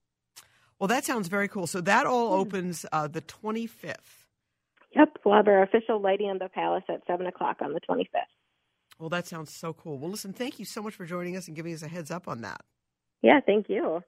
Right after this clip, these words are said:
Speaker 1: Okay, all right. I, I can't wait to see the Ice Palace. I remember vaguely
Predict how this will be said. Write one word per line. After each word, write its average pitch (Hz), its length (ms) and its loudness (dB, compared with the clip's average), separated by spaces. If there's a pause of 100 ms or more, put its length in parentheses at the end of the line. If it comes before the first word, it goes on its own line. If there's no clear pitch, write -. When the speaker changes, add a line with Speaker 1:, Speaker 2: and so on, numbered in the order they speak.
(120)
Speaker 1:
Okay, 165 300 -10
all 156 180 -6
right. 170 220 -4 (380)
I, 196 140 8
I 233 40 -2
can't 302 160 0
wait 415 120 0
to - 60 -10
see 294 120 -4
the 196 100 -2
Ice 196 160 -2
Palace. 170 320 -2
I 190 100 0
remember 254 720 -6
vaguely 160 920 -6